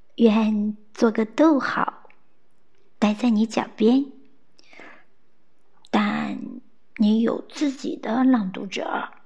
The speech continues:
而我只是个摆渡人。您好，早安。谢谢你的聆听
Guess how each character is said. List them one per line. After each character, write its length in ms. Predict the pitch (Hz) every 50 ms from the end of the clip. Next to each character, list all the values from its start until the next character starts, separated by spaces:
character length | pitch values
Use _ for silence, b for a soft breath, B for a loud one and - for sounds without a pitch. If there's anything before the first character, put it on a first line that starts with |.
| - - - - - - - - - - - - - - - - - - - - -
而 160 | - 208 202
我 400 | 214 - - - - - - - - - - - - - - - - - - - - -
只 160 | - - -
是 200 | - - - -
个 380 | - - - 202 180 - - 185 - - - - - - - - -
摆 180 | - 220 - - - - - -
渡 220 | - 294 269 254 -
人。 460 | - - - - 214 220 226 240 233 - - - - - - - - - - - - - - - - - - - - - - - - - - - - - - - - - - - -
您 180 | - 247 254 262
好， 360 | 254 - 226 208 214 247 285 311 - - - - - - - - - - - - - - - -
早 280 | - - - - - - - -
安。 360 | - 247 285 311 - - - - - - - - - - - - - - - - - B B B B B B B B B B B
谢 140 | - - 285
谢 140 | 269 277 247
你 140 | 220 202
的 100 | 208 220
聆 220 | 214 214 233 254 262
听 160 | - 302 311